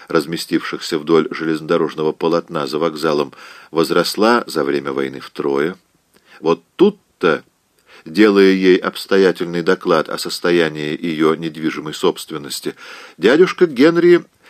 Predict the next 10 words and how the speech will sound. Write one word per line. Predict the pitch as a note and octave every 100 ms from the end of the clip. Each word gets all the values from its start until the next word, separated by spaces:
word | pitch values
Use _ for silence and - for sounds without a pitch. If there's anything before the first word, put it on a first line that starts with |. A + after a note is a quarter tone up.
| -
и | -
предложил | C3 D#4+ D#4 C3 B2 B2+ A2+
ей | A2+ A2 G#2+
избрать | F2 F#2+ F#2+ F#2
местом | F2+ E2+ F#2 E2
постоянного | F2 - E2 D#2+ D#2 D2+ C#2
жительства | F2+ A2+ B2+ - C3
Атланту. | - - D2+ C#2 A#1+ - - _ _ _ _ _ _ _ _ _ -
«Достигнув | - - A2 A#2+ B2 A#2
совершеннолетия, | G2+ G2 - A2 G#2 F#2 G#2 - B2